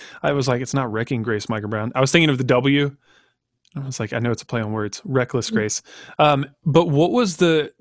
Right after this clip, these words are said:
Speaker 1: the point behind, you know, we're talking about the why, talking about the purpose and the driving factor. What was the driving factor between writing that book and then doing what you're doing with Better Not Perfect? Was it the same? Was it different? How was it different? How are they connected?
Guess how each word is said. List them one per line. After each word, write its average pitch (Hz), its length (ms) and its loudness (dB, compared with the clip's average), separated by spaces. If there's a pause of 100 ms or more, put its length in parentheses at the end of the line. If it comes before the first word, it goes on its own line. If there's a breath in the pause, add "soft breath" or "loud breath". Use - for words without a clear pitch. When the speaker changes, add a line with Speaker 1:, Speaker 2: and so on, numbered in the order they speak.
(120)
Speaker 1:
the 139 200 4
point 156 480 -2
behind, 135 720 0 (180)
you 156 140 -2
know, 135 80 4
we're 135 80 2
talking 165 240 0
about 165 160 2
the 120 80 2
why, 113 420 0 (380 soft breath)
talking 127 160 2
about 143 160 2
the 139 80 -2
purpose 117 640 0
and 123 140 -2
the 117 60 -2
driving 131 540 0
factor. 113 560 0 (460 soft breath)
What 135 180 4
was 175 140 0
the 170 80 2
driving 143 340 2
factor 127 440 2
between 120 640 0
writing 127 440 0
that 139 240 -2
book 135 360 0 (480 soft breath)
and 123 160 2
then 120 300 0
doing 139 320 2
what 131 180 0
you're 120 80 -2
doing 120 420 0
with 117 260 -2
Better 120 200 2
Not 113 180 -4
Perfect? - 380 -2
Was 120 180 0
it 123 80 -6
the 113 80 -2
same? 151 340 2
Was 123 140 0
it 120 160 -6
different? 139 540 2
How 127 220 2
was 123 160 0
it 120 100 -6
different? 120 460 0
How 117 80 4
are 113 100 2
they 110 80 -2
connected? 107 520 -6